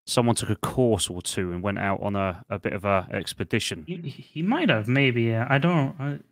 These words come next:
Speaker 2: I don't recall. All I remember is, like, maybe Sour Sweet. He does have a good,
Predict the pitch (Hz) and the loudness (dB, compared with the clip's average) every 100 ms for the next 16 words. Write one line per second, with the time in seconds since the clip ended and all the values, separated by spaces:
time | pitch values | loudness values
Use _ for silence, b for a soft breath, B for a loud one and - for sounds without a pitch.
0 | 143 127 160 170 123 127 113 147 165 156 | -16 -10 -4 -4 -4 -2 2 6 6 4
1 | 135 139 135 131 123 - 123 - _ _ | 4 4 4 4 2 4 0 0 _ _
2 | _ _ _ _ - 123 120 - 127 123 | _ _ _ _ -10 -4 -2 0 2 2
3 | 117 - 120 117 117 - 143 185 202 214 | 2 0 2 2 0 -2 4 4 6 4
4 | 190 175 170 160 156 139 | 6 4 4 4 4 2